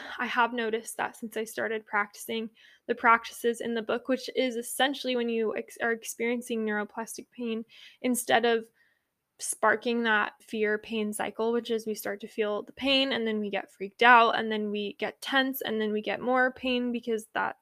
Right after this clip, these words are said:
creates more pain. And then we start getting anxiety and then blah, blah, blah, blah. And it's this huge spiral of anxiety and fear and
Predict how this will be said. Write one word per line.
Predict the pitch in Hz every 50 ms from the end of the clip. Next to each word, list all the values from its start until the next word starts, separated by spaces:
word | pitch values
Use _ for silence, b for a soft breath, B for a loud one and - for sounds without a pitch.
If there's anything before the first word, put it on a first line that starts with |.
| _ _ _ _ _ _ _ _ _ _ _ -
creates | - 233 214 220 214 -
more | 214 208 208 214
pain. | - 262 277 277 277 277 285 277 B B B B B B B B -
And | 262 262 254
then | 254 247 247 247 247 247
we | 240 240 233 240
start | 240 - - - -
getting | 233 233 233 226 240
anxiety | 277 330 330 392 359 359 359 349 349 - 349 330 320 320
and | 311 311 294
then | 269 262 254
blah, | 247 269
blah, | 254 254 254
blah, | 240 254
blah. | 254 269 320 349 339 339 - -
And | 254 247
it's | 240 240 220 -
this | 240 233 -
huge | - - 254 254 208 -
spiral | - - - 214 214 214 202 196 196 -
of | - 202 202 202 196 214 240 _ _ _
anxiety | 220 214 214 214 - 196 190 190 190 190 196 202 208 202
and | 196 202
fear | - - - 202 196 196 196 - -
and | - - - - - - - 247